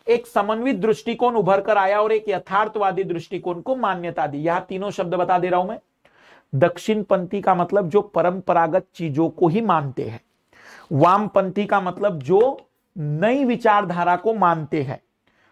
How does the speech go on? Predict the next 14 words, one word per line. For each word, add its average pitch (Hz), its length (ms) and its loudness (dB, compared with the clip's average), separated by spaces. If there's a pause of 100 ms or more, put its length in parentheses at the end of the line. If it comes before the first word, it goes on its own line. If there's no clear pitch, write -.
(160)
और 170 200 4
मध्य 180 380 2
मार्गी 175 360 0
का 180 160 0
मतलब 175 320 -2
जो 220 140 -6
दोनों 175 440 -2
चीजों 208 320 -8
को 202 120 -10
मानते 190 360 -6
हैं। 185 60 -6
वामपंथी 214 580 2
का 214 120 2
मतलब 214 360 0